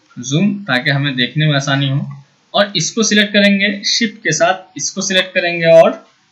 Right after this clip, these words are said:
हम दबा देते हैं एल, यानी कि लेफ्ट में बराबर हो जाएगी। और इसको थोड़ा सा हम और छोटा कर देते हैं। ओके, और इसको हम कलर दे देते हैं व्हाइट और आउटलाइन खत्म।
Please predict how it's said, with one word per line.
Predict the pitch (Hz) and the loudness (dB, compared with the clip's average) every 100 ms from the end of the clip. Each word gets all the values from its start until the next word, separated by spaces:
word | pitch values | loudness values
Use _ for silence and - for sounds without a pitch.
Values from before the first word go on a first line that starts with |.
| _ | _
हम | 190 175 | -4 0
दबा | 151 139 | 4 4
देते | 131 131 | 4 -2
हैं | 165 170 | -4 0
एल, | 160 110 107 | 0 0 -4
यानी | 123 131 135 | -2 0 0
कि | 156 165 | 0 0
लेफ्ट | 131 160 156 143 | 4 2 0 -4
में | 139 196 - _ _ | -4 -4 -10 _ _
बराबर | 135 123 110 110 | 0 2 2 -4
हो | 104 | -8
जाएगी। | 101 107 101 _ _ _ _ _ | -10 -14 -18 _ _ _ _ _
और | - 170 | -8 -8
इसको | - 196 196 - _ - | -6 -10 -10 -18 _ -8
थोड़ा | 214 - | -4 -4
सा | - 170 | -4 -6
हम | 185 - | -8 -6
और | 120 123 | -4 -4
छोटा | 127 120 131 | -6 -6 -4
कर | 131 | -4
देते | 127 127 135 | -6 -4 -4
हैं। | 190 202 - | -6 -8 -14
ओके, | 135 180 247 _ _ _ _ | -12 -10 -12 _ _ _ _
और | - - | -6 -6
इसको | 185 - 202 | -8 -4 4
हम | 202 196 | 4 4
कलर | 175 175 | 0 0
दे | 143 | 2
देते | 131 131 | 2 0
हैं | 170 123 | -2 0
व्हाइट | 120 165 202 - | 2 2 0 -6
और | 139 139 | -6 -6
आउटलाइन | 127 127 127 139 135 | -6 -8 -4 -4 -4
खत्म। | - 156 208 | -6 -4 -4